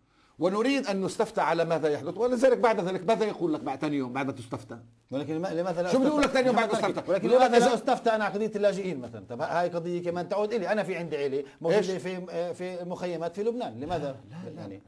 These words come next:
Speaker 1: لا، لا، في هنا، في، في معيار سي-، إحنا في موضوع اللاجئين، إحنا الذين ننتظر وسنفتح الباب للاجئين عندما يعودوا، لأنهم سيعودوا إلى بيوتهم اللي هي بيوتنا.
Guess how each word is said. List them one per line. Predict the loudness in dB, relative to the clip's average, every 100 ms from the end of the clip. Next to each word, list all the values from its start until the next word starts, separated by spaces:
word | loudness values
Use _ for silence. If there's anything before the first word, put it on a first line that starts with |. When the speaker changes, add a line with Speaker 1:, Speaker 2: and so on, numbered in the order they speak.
| -18
Speaker 1:
لا، |
لا، | -18
في | -16 -16
هنا، | -14 -14
في، | -10 -8 -8 -10
في | -10 -10
معيار | -8 -8 -10
سي-، | -14 -18 -20 _ _ -2
إحنا | -2 -4
في | -4
موضوع | -2 -2 -2
اللاجئين، | -2 -4 -4 -4 -6 -12 _ _ _ -10
إحنا | -10 -8 -8 -8 -10 _ _ _ -16
الذين | -10 -10 -6 -4 -4 -6 -8 -12 -20 _ -20
ننتظر | -16 -12 -10 -10 -10 -8 -6 -6
وسنفتح | -6 -10 -8 -10 -10 -12 -10
الباب | -10 -8 -10 -10
للاجئين | -12 -12 -12 -14 -14 -14
عندما | -14 -14 -16 -16
يعودوا، | -16 -16 -18 -18 -20
لأنهم | -18 -18 -18
سيعودوا | -18 -18 -12 -12 -12
إلى | -16 -16 -14
بيوتهم | -10 -10 -8 -12 -12
اللي | -12
هي | -14
بيوتنا. | -14 -14 -14 -18